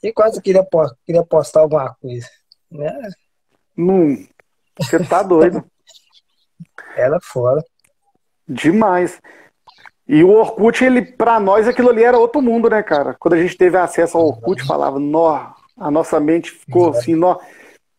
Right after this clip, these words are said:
Speaker 2: A gente ficou maravilhado, né? Porque é ali que a gente
Speaker 1: Uhum.
Speaker 2: pôde ter acesso,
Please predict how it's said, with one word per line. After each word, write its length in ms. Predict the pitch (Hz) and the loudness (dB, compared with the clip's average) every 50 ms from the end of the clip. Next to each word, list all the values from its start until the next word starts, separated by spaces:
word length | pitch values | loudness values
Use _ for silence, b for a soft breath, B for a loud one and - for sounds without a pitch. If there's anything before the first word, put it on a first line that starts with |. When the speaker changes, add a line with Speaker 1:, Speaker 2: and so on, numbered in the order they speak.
| _ _ _ - | _ _ _ -6
Speaker 2:
A 60 | 127 | -4
gente 140 | 123 127 - | -4 -4 -2
ficou 760 | - 160 131 - 165 170 180 185 185 175 165 147 123 - - _ _ _ _ _ _ _ _ _ _ _ _ | -4 -4 -2 0 2 2 4 4 4 4 2 2 0 -4 -10 _ _ _ _ _ _ _ _ _ _ _ _
maravilhado, 800 | - 147 151 165 170 156 135 175 190 170 156 156 160 165 160 147 | -2 0 0 2 0 0 0 0 2 2 2 2 2 0 0 0
né? 140 | 151 151 147 | -2 -2 -4
Porque 260 | - 151 139 - 180 | -4 -8 -4 0 2
é 40 | 175 | 2
ali 280 | 170 165 160 170 214 220 | 4 2 2 0 -2 -2
que 100 | - - | -2 -2
a 40 | - | -2
gente 180 | 196 220 - | -2 -4 -6
Speaker 1:
Uhum. 60 | 143 | -4
Speaker 2:
pôde 260 | - - 190 190 - - | -2 -2 0 0 -2 0
ter 140 | - 202 | 0 2
acesso, 760 | 185 180 160 - - - 170 180 190 202 190 - - 180 156 | 2 2 0 -2 -2 0 2 4 4 2 0 0 0 -2 -2